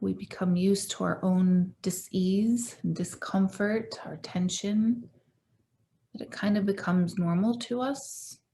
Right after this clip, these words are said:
But for right now, I want you to just allow and pay attention, give attention to the spaces in your body that might not feel at its best.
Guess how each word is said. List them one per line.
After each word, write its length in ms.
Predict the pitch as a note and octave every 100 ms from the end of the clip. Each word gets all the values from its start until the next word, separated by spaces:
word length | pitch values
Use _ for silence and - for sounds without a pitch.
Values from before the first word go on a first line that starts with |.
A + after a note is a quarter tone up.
| _ _ _ _ _ _ _ _ _ _ _ _ _ _ _ _ _ _ _ _ -
But 140 | -
for 140 | - A3
right 260 | B3 C#4+
now, 340 | G#3 G#3 F#3+ F3+
I 40 |
want 260 | F3+ G3 B3
you 60 |
to 180 | A#3+ A#3 -
just 760 | - - C4+ B3+ - - - - _ _ _ _ _ _ -
allow 840 | G3+ G3 G3+ G3 G#3 F3 - F3+ - - _ _ _ _ _ _ _ _ _ _
and 120 | A3
pay 180 | - G#3+
attention, 800 | G3+ - - G#3+ G#3+ - - G3 - - -
give 400 | A3+ A3+ G#3 -
attention 840 | - - - - - - - - - _ - - _ _ _ _
to 140 | -
the 120 | A#3 A#3
spaces 520 | - G#3 G3+ - G3
in 120 | F#3
your 120 | F#3
body 460 | F3+ E3+ E3+ F3 F3+
that 280 | F3+ F3 F3+
might 320 | F3+ F#3 -
not 360 | F3 E3 -
feel 840 | - - - F#3 F3 E3+ - - - _ _
at 160 | D#3+ E3+
its 180 | -
best. 680 | - - - - - -